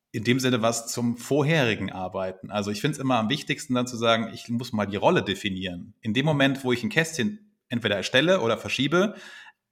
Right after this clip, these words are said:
wenn ich's erstelle, ist die Rolle generell neu. Wenn ich's verschiebe, ändert sich irgendwas an den Schnittstellen oder an den Aufgaben. Und im schlimmsten aller Fälle passiert's in solchen Organisationen dann auch so, dass du auf einmal drei oder vier mehr Aufgaben hast,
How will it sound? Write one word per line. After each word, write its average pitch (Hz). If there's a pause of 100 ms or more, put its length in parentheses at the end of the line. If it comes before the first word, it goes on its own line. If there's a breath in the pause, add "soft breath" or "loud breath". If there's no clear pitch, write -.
(280)
wenn 107
ich's 104
erstelle, 139
ist -
die 113
Rolle 104
generell 101
neu. 156
Wenn 107
ich's 110
verschiebe, 127
ändert 120
sich -
irgendwas 127
an 107
den 98
Schnittstellen 156
oder 110
an 107
den 104
Aufgaben. 147 (360 loud breath)
Und 110 (340)
im 107
schlimmsten 202
aller 110
Fälle 131
passiert's 131
in 117
solchen 113
Organisationen 104
dann 107
auch 98
so, 123
dass 107
du 113 (160)
auf -
einmal 117 (160)
drei 120
oder 107
vier 165
mehr 147
Aufgaben 95
hast, 117